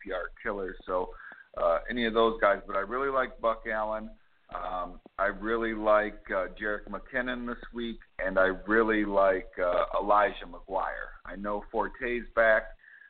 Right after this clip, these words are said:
but I think, uh, again, the Patriots are gonna be, uh, ahead in that game. They're gonna have to throw, and I think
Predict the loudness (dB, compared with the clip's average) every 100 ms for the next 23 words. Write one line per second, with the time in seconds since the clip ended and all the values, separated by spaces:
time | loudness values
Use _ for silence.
0 | _ -4 0 0 -2 -6 -8 -4 2 4
1 | 2 0 -8 -18 -20 -6 -4 0 0 0
2 | -4 -2 -2 0 -2 -4 -4 -2 -2 -2
3 | -2 0 0 4 6 6 4 2 0 2
4 | 4 2 0 -2 -2 -4 -12 -10 -8 -4
5 | -4 -4 -8 -6 0 2 2 0 -4 -6